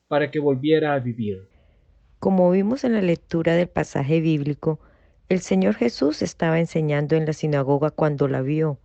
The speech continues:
Speaker 2: Aunque estaba ocupado en lo que estaba haciendo y había mucha gente, Jesús vio a la mujer encorvada y, para la sorpresa de ella y de los que lo escuchaban, detuvo lo que estaba haciendo y la llamó.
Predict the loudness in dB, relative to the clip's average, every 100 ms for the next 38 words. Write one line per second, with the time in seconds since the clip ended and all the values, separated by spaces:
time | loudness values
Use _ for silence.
0 | _ _ _ -20 -20 _ 0 0 0 -6
1 | -4 -2 0 0 0 -2 -2 2 2 2
2 | -2 -2 -4 -6 -4 -2 0 -2 -4 -2
3 | 0 2 0 -2 -8 -20 _ -2 2 4
4 | 4 2 0 0 0 0 -2 0 0 0
5 | -2 -6 -8 -20 _ 0 0 0 0 0
6 | 2 4 4 2 -2 -2 0 0 0 -2
7 | -2 -2 -2 -2 -4 -8 -20 _ -4 0
8 | 2 2 2 0 -4 -2 -2 0 0 2
9 | 4 4 2 0 0 -2 -4 -6 -6 -6
10 | -8 -2 0 2 0 -4 -16 _ _ 0
11 | 0 2 2 4 2 0 -2 -6 -2 0
12 | 0 -2 -2 0 -2 -2 0 0 0 -2
13 | -2 -2 -4